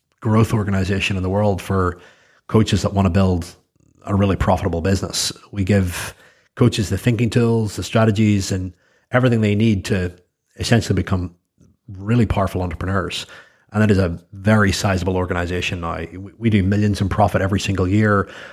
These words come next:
Uh, we've worked with the best in the industry. If you currently know, uh, uh, a high performing, a six or seven figure fitness professional in the world, there's a very good chance that they are a client or have been a client. Um, we have had a significant impact on that.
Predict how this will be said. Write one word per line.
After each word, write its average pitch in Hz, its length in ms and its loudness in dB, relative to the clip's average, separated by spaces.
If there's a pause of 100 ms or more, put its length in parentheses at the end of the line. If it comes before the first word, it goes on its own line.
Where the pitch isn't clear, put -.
(140)
Uh, 95 160 0
we've 98 180 2
worked 101 200 0
with 98 160 -4
the 95 100 0
best 98 340 0
in 101 80 0
the 95 120 -2
industry. 98 540 0
If - 160 -4 (360)
you 101 120 -18
currently 101 340 2
know, 98 260 2
uh, 90 220 0 (380)
uh, 92 560 -2 (120)
a - 40 0
high 113 260 0
performing, 95 720 -2 (400)
a - 80 -12
six - 320 -2
or 107 80 0
seven 98 320 0
figure 98 500 -2 (500)
fitness 120 280 0
professional 107 480 -2
in 101 60 -2
the 98 60 -2
world, 95 360 0
there's 95 140 0
a - 40 2
very 98 160 2
good 90 140 -2
chance 98 300 -2
that 87 100 -4
they 92 80 0
are 104 220 4
a 110 60 2
client 107 400 0
or 92 60 -2
have 101 260 0
been 98 100 -2
a 90 60 -2
client. 95 460 -2 (440)
Um, 90 480 -6 (760)
we 104 120 0
have 98 140 0
had - 140 -2
a 101 140 -2
significant 104 480 0
impact 95 360 0
on 95 80 -2
that. 95 260 0